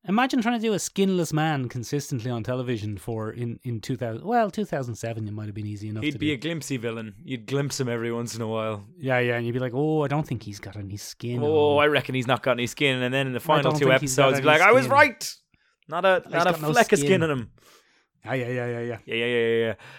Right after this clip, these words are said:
Speaker 2: yeah. Uh, Michael, what do you think of the art?
Speaker 1: Workmanlike.
Speaker 2: Yeah, look, he's just putting out a comic, isn't he?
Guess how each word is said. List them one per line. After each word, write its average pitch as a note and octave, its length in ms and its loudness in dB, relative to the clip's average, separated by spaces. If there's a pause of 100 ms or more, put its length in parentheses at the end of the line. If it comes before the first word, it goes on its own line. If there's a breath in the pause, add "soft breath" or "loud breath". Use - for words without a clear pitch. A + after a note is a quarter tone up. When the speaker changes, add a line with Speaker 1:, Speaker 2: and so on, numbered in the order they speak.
(120)
Speaker 2:
yeah. D3 300 6
Uh, - 120 -8
Michael, G#3 220 8
what A#3+ 120 0
do - 40 -16
you A3+ 40 -14
think A#3+ 100 -4
of G#3+ 60 -4
the F#3+ 100 4
art? - 520 2 (1400)
Speaker 1:
Workmanlike. D3+ 880 0 (580)
Speaker 2:
Yeah, A#2 500 0
look, C#3 260 -2
he's C3+ 420 -6
just C#3 180 -8
putting C#3+ 200 2
out B2 100 2
a A#2 40 2
comic, C#3+ 340 -2
isn't D3+ 140 -2
he? C#3 180 -4